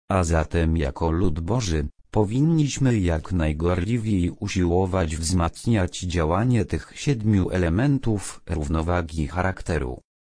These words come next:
Punkt czwarty. Jej metoda. Metoda, dzięki której równowaga charakteru jest osiągalna, rządzi każdym innym przymiotem charakteru chrześcijańskiego,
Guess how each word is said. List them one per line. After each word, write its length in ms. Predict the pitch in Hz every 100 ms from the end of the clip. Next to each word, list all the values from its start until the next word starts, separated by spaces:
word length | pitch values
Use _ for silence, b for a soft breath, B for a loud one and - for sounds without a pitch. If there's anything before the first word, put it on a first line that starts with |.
| _ _ _ _ _ _ _ _ _ -
Punkt 420 | 139 139 120 -
czwarty. 600 | - 98 90 82 - - - _ _ _ -
Jej 300 | 87 85 80
metoda. 680 | 80 76 90 73 67 64 - _ _ _ _ _ _ _ _ _ _ _
Metoda, 720 | - 90 - 90 78 69 69 65 _ -
dzięki 480 | 87 98 87 101
której 460 | - - 113 92 78
równowaga 800 | 85 101 82 80 87 87 85 85
charakteru 680 | 80 85 80 - 127 131 110
jest 340 | 95 92 - -
osiągalna, 920 | 120 117 98 92 101 80 65 64 62 - - -
rządzi 480 | 135 156 139 131
każdym 540 | - 139 131 110 90 80
innym 520 | 82 131 123 101 90
przymiotem 800 | - 101 87 78 64 78 80 90
charakteru 720 | 92 87 82 - 131 127 110
chrześcijańskiego, 1500 | - - 101 - 90 85 87 85 80 - 92 71 69 60